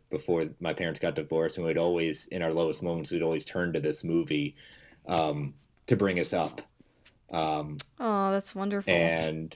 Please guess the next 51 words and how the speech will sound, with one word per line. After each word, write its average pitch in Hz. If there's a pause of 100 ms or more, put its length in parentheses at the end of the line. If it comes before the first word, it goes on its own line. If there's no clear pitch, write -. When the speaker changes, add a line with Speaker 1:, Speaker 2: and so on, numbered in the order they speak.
(100)
Speaker 1:
you 98
know, 85
when, 80 (760)
you 104
know, 85
like 82
I 85
said, 95
he 85
inspired 85
me 85
to 80
get 98
into 92
acting, 85
just 78
a 82
character, 90
and 90
just -
kinda 117
be 101
this 90
kind 95
of -
person 90 (680)
to, 90 (840)
I'm 101
a, 104
I'm 104
the 107
kind 123
of 117
person 110
that 90
just -
wants 92
to 101
make 87
people 87
laugh 87
and 82
smile. 90 (580)
A-, 113
and 104
I 110
know 107
there's 92
always 87
times 85
where, 78